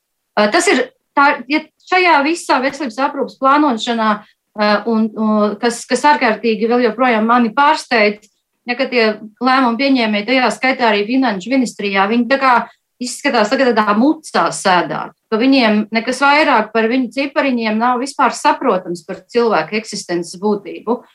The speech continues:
Un līdzīgi arī citās ministrijās. Un man tiešām jājautā, vai, vai tieši šie cilvēki, kas, eh, ja arī Saeimā domā, ka viņi ir nemirstīgi un ka viņiem, eh, tas vēzis,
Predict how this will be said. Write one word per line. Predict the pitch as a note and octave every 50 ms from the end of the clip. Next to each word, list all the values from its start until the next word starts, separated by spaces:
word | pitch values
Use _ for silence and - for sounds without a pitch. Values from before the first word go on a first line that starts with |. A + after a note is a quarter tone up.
| _ _ _ _ _ _ _ _ G3+
Un | G#3+ G#3+ G#3+ A3 A#3 A#3+
līdzīgi | C#4 D4+ B3 D4 A#3+ G#3+ C4+
arī | C4 A3+ G#3 -
citās | C#4 C#4+ - - G3+ E3+ D#3 - -
ministrijās. | F#3+ G3+ F#3+ F3 - - _ - E3+ D#3 - D#3+ D#3+ - -
Un | A3 A3+ A#3 A#3+
man | B3 B3 B3
tiešām | D4+ D#4 - - D4 C#4 C4 C4+ C#4+
jājautā, | D#4+ E4+ E4+ D4+ B3 A#3+ A#3 A#3 A3
vai, | A#3+ A#3+ A#3 A3+ - _ _ _ _ _ A#3
vai | A#3+ B3
tieši | C#4+ D#4 E4 - - - C4
šie | B3 B3 B3
cilvēki, | - D4+ D#4 D4+ D4 A#3 G#3+ G#3+ - A#3
kas, | A#3 A#3 - - - -
eh, | C4 A#3 G#3 G#3 - - A#3
ja | A3 A#3 B3
arī | B3+ A3+ -
Saeimā | - C4 C#4+ D#4 D#4+ D4 C#4 A3 G#3 G3
domā, | A#3 C4+ D4 D#4+ B3+ A3 -
ka | - G#3+
viņi | B3+ C4+ C4+ B3+ G3+
ir | F#3 G3
nemirstīgi | G#3 A3 A3+ C4 D#4 F4 F4 - - _ F4+ F4 E4 C4+ A#3 A#3
un | G#3+ G#3
ka | A#3 A#3
viņiem, | C#4 C#4+ D4 C#4 A3+ A3 B3 C4+ -
eh, | - _ _ _ _ _ G3 G3+ G3+ G3+
tas | - G#3 G3 - -
vēzis, | A3+ B3 C#4+ D4+ D#4 C#4 C4+ A3 - A#3 G#3+ -